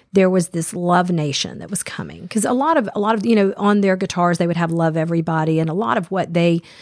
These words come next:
and the reason I love their music so much is they do preach about acceptance and love and, you know, just love everybody. And again, way before the times of now. But he basically had started talking to myself and Victor,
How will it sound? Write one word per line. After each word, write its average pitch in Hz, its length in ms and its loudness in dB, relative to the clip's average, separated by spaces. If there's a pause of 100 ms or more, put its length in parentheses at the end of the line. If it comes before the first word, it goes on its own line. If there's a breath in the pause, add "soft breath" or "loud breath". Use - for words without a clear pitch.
(160 loud breath)
and - 100 0
the 240 60 4
reason 254 200 4
I 165 80 4
love 165 320 0
their 151 100 -2
music 151 280 -8
so - 160 -6
much 214 220 -4
is 226 140 0
they 226 160 4
do 233 180 2
preach - 260 -2
about 156 220 -4
acceptance - 680 -4
and 156 140 -6
love 175 640 2
and, 165 320 -2 (400 loud breath)
you 202 140 4
know, 175 160 4
just 190 360 -2 (200)
love 226 300 2
everybody. - 580 -2 (440 loud breath)
And 202 400 4 (180)
again, 185 480 2
way 185 640 4
before 180 320 -2
the 175 100 -4
times 139 400 -6
of 160 120 -6
now. 127 340 -8 (320 loud breath)
But 208 100 4
he 233 120 2
basically 202 540 2
had 165 400 0
started 170 300 -4
talking 175 540 -2
to - 220 -2
myself 160 360 -2
and 160 140 -2
Victor, 143 440 -8